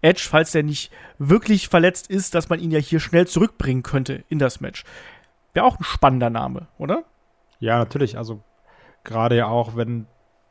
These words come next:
Speaker 2: dass man Edge von, ähm, Judgment Day rausnimmt, um zu sagen, wir haben jetzt mal ein weiteres Face, ne?
Speaker 1: Ja.
Speaker 2: Wenn man ihn dann wieder Face turnen lässt, weil Cody Rhodes so als Top Baby, nee, als zweites Top Babyface natürlich hinter Bobby Lashley, wie wir alle wissen, ähm,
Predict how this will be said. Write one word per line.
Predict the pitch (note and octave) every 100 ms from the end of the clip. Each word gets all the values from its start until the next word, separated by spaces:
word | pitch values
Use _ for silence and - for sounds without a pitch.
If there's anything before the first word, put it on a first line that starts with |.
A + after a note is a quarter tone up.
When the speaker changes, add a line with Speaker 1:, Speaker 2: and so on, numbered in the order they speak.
| _ -
Speaker 2:
dass | A#2
man | A#2 A#2
Edge | A#2+ A#2+ -
von, | - A#2 A2 G#2+ G#2
ähm, | G2+ G2 G2 F#2+
Judgment | A2+ G#2 G#2+
Day | A2
rausnimmt, | A2 A#2 A#2 A#2+
um | G#2+
zu | A2
sagen, | A2+ A2+
wir | G#2+
haben | G#2+
jetzt | A2+
mal | A2
ein | G#2
weiteres | G#2+ G#2+ G2
Face, | - D3+ G2 -
ne? | D3+ - _ _ _ _
Speaker 1:
Ja. | E3 C3+
Speaker 2:
Wenn |
man | G#2
ihn | G2+
dann | G2+
wieder | G2
Face | - G#2+
turnen | - G2+
lässt, | F#2+ F#2
weil | G#2 G2+ G#2 - - _ -
Cody | A#2 A2
Rhodes | A2 A2+ C3+
so | -
als | G#2+ G2
Top | - G#2+
Baby, | G#2+ B2 - A#2+
nee, | G2+ F2+
als | G#2 - _
zweites | - - A2 A#2+
Top | - B2+
Babyface | A#2 A#2 A#2
natürlich | G#2+ A2+ G2
hinter | G#2+
Bobby | G#2+ G2+ G2+
Lashley, | A2+ - A#2+
wie | A2+
wir | A#2+
alle | A#2 A2
wissen, | A#2 C#3 C3 _ _ _ _ _ -
ähm, | A2 G#2